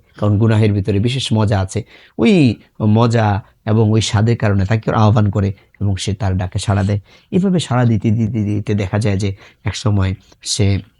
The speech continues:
গুনাহের কাজে অভ্যস্ত হয়ে পড়ে এবং দিন দিন তার গুনাহের পরিমাণ বাড়তে থাকে এবং দিন দিন তার,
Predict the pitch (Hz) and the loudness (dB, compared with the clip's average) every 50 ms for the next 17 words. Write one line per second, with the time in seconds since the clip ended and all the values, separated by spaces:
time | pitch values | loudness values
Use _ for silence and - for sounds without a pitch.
0 | _ _ _ _ _ _ _ _ _ _ _ - 120 113 127 123 123 123 120 113 | _ _ _ _ _ _ _ _ _ _ _ 0 2 4 4 4 4 4 4 2
1 | 104 104 120 113 107 107 104 95 - - - - - 98 104 101 107 143 127 - | 2 2 2 2 2 2 0 -2 -6 -14 -10 -4 0 0 0 2 2 0 0 0
2 | - - 127 101 - 104 101 107 107 101 95 95 95 - - - _ - - 104 | 0 0 2 2 4 2 2 0 0 -2 -2 -2 -6 -8 -14 -20 _ -6 -2 0
3 | 101 107 104 98 98 95 95 - _ _ - 95 95 113 120 110 104 101 104 104 | 2 2 2 2 0 -2 -4 -10 _ _ -2 0 2 4 4 4 4 2 2 2
4 | 98 98 95 - _ _ _ - - 101 92 92 92 101 113 104 104 92 98 101 | 2 0 -2 -6 _ _ _ -8 -4 -2 -2 0 0 0 0 0 0 0 0 0
5 | 95 90 87 - _ _ _ - 120 113 107 98 92 92 95 92 101 98 98 - | 0 -2 -4 -8 _ _ _ 0 2 4 4 4 2 0 0 0 0 -2 -2 0
6 | - 110 - 107 95 - - 92 92 95 _ - - _ - 110 107 107 110 101 | -2 -2 0 0 -2 -2 -4 -6 -6 -8 _ -20 -18 _ -4 -2 0 0 0 0
7 | 95 98 - - _ _ - 101 101 113 131 131 120 110 110 110 101 92 90 - | -2 -6 -10 -16 _ _ -6 -4 0 2 2 2 2 2 0 0 0 -2 -4 -6
8 | - - _ _ - - 104 98 92 92 98 101 101 104 98 95 104 123 143 156 | -12 -20 _ _ -2 0 0 2 2 0 0 0 2 2 2 2 2 2 2 0